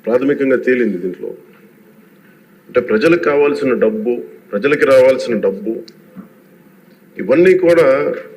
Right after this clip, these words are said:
ఎక్కడికి వెళ్ళిపోయినాయి? నిన్న ప్రధానమంత్రి గారు మనకి కేంద్రం ఇది బడ్జెట్లో మనకి పదిహేను వేల కోట్లు ఇవ్వగానే ఇందాక గౌరవ ముఖ్యమంత్రి గారు చెప్పినట్టుగా మనం అందరం చాలా ఆనందపడ్డాం. దీంట్లోనే అసలు నిజంగా ఈ పదిహేను వేల,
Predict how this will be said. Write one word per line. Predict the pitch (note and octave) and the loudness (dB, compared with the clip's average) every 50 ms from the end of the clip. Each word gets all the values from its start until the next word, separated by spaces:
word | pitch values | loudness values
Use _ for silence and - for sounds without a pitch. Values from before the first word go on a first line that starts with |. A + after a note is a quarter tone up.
| - - - - - - - - - - | -20 -20 -20 -20 -20 -20 -20 -18 -14 -8
ఎక్కడికి | - - F3 F3 E3+ D#3+ | -4 -2 0 0 2 0
వెళ్ళిపోయినాయి? | D3+ D3 C#3 - C#3+ C3 A#2+ A#2+ A#2+ A#2+ - - - - - - _ _ _ _ _ - - - - - - - - - - - - - - - _ - | 0 -2 -4 -2 -2 -2 -2 -2 -2 -4 -6 -10 -14 -20 -20 -20 _ _ _ _ _ -20 -20 -20 -20 -20 -20 -20 -20 -20 -20 -20 -20 -20 -20 -18 _ -6
నిన్న | A#2+ A#2+ | -4 -4
ప్రధానమంత్రి | A2+ G2+ A2 A2 C3 D#3 E3+ E3+ E3+ E3+ D#3+ - D3+ D3 | -2 -2 0 2 4 4 6 6 6 4 2 2 0 0
గారు | D3+ D3+ D3 | 0 0 2
మనకి | C#3+ C3+ B2+ A#2 | 0 0 0 -2
కేంద్రం | G#2+ - B2 B2+ D3 D#3 D#3+ D#3+ D3+ D3+ D3 C#3+ - - - - - - - - - - - _ _ _ _ - _ _ _ _ _ _ _ - G#2+ | -2 2 2 2 2 4 2 2 2 2 2 0 -2 -6 -10 -12 -14 -16 -18 -20 -20 -20 -20 _ _ _ _ -20 _ _ _ _ _ _ _ -6 -6
ఇది | G#2 G2+ G#2 F2+ - - - - - - | -4 -4 -6 -8 -10 -12 -20 -12 -6 -4
బడ్జెట్లో | A2+ A2+ B2 C#3+ D#3+ D#3+ D#3+ E3 E3 | -4 -2 0 2 2 2 2 2 2
మనకి | D#3 D3 C3 A#2+ | 2 2 2 2
పదిహేను | A#2+ A#2+ C3 D3 C#3+ C3+ | 2 2 4 2 2 2
వేల | C3+ C3+ C3 B2+ | 2 0 0 0
కోట్లు | B2 C3 D3+ D3+ D3 D3+ | 0 -2 -2 -2 -2 -2
ఇవ్వగానే | D3 D3 C3+ D3 C3+ C3 | -2 0 0 0 0 0
ఇందాక | C3 C3+ C#3 - C3 C3 B2 A2+ G#2+ G2 G2+ | 0 0 0 2 2 2 4 4 2 2 2
గౌరవ | A2+ B2 C3+ | 2 0 0
ముఖ్యమంత్రి | C3 B2 A#2 - C3 C3 B2+ A#2+ A2 A#2+ | 0 -2 -4 -4 -2 -2 -2 -2 0 0
గారు | B2 - | -2 -2
చెప్పినట్టుగా | - - G#2+ - - A2 - - C3+ | -2 -4 -6 -6 -8 -8 -6 -4 -4
మనం | A#2+ A2+ | -2 -2
అందరం | B2 D3+ E3 D#3+ - | -2 -2 -2 -2 0
చాలా | C#3+ C#3 B2+ | 0 0 0
ఆనందపడ్డాం. | B2+ C#3+ D#3+ D#3+ D3+ B2 G2+ - - - - - - | 0 0 0 0 0 0 -2 -4 -4 -8 -16 -8 -4
దీంట్లోనే | A#2+ C#3+ E3+ F#3 - - G3 G3 F#3+ F#3 E3 | 0 2 2 2 2 2 2 2 4 4 4
అసలు | D#3 - - A#2+ | 2 2 0 0
నిజంగా | A#2 C#3 E3 F3+ F#3 | 0 2 2 4 2
ఈ | E3+ | 2
పదిహేను | - D#3 D#3+ D#3+ F3 F3+ F3+ | 2 0 2 2 4 4 4
వేల, | E3 F3 F3 E3+ E3+ | 4 4 4 4 4